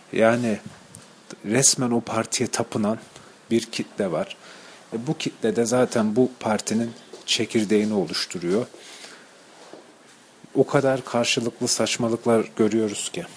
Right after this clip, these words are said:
bu terör olaylarını protesto edeyim derken Doğu ve Güneydoğu illerinden gelen araçlara,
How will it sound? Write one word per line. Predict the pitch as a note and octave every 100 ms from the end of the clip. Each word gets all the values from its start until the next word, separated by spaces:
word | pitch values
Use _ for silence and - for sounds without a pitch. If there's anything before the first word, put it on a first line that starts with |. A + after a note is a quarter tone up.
| - - - - - - -
bu | A2+ B2 - - - - -
terör | - A2+ B2+ B2 - - -
olaylarını | G#2+ G#2+ G#2 G2+ G#2 G#2 G#2 G2+ - - - - - - -
protesto | - A2 - A#2+ - - G2+ - - -
edeyim | G#2 G2 G2+ G2+ G2
derken | G#2+ G#2 - A#2+ - - - - - - - - - - - -
Doğu | A#2+ A2 A2+
ve | G#2+
Güneydoğu | G2+ A2 A2 A2 G#2+ G2+
illerinden | F#2 G2 G2+ G2 G2 F#2 - - - - - - - - - G#2+ G#2
gelen | G2 F#2 F2+
araçlara, | E2 E2+ - F2 D2